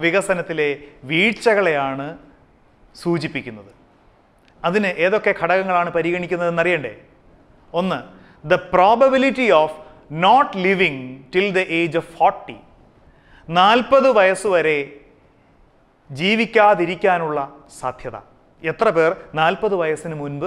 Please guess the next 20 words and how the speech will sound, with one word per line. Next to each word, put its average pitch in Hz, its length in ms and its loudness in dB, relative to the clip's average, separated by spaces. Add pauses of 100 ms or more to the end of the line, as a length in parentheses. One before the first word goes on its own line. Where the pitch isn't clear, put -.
മരിച്ചു 135 420 -14
പോകുന്നു? 113 380 -14 (2250)
The 180 80 6 (100)
number 240 300 4
of 254 60 0 (100)
people 190 300 0 (240)
who 202 100 -2 (180)
doesn't 214 380 2
have 160 200 4 (360)
access 185 340 -4 (100)
to 165 40 -8 (140)
clean 180 280 -4 (160)
water. 147 340 -2 (1200)
എത്ര - 280 -2 (140)
മനുഷ്യർക്കാണ് 175 720 0 (340)
ഒരു 196 100 2 (120)
രാജ്യത്ത് 156 420 -4 (320)
ശുദ്ധജല 190 640 -2
ലഭ്യത 143 320 -6 (340)
ഇല്ലാതെയുള്ളത്? 147 840 -2